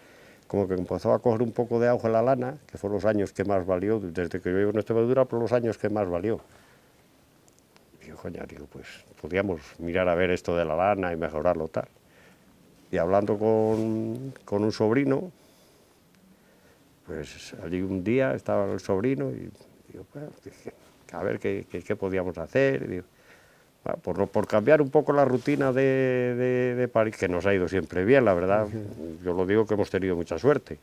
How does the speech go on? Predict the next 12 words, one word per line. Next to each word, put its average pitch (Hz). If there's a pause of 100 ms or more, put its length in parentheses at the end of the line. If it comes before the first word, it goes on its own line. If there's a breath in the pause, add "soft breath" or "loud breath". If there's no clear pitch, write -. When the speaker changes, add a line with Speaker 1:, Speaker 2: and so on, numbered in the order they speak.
(180)
Speaker 1:
Hemos 95
trabajado, 104
sí, 104
como 85
burros, 90
pues 85
yo 95
he 98
trabajado, 110
yo 104
qué -
sé. -